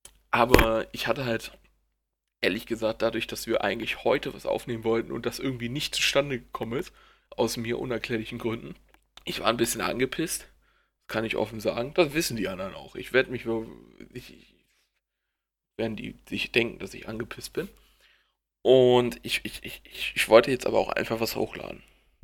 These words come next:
Ja, irgendwann haben wir mal gesagt, kommt keiner, unbegründet. Ja, dann wird halt eine Solo-Folge notfalls aufgenommen, hab ich halt gesagt. Jetzt ist es der Fall.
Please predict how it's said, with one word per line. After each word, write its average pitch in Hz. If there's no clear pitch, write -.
Ja, 113
irgendwann 131
haben 117
wir 113
mal 113
gesagt, 117
kommt -
keiner, 143
unbegründet. 123
Ja, 151
dann 117
wird 110
halt 120
eine 113
Solo-Folge 113
notfalls 110
aufgenommen, 104
hab -
ich 107
halt 107
gesagt. 117
Jetzt -
ist -
es -
der -
Fall. -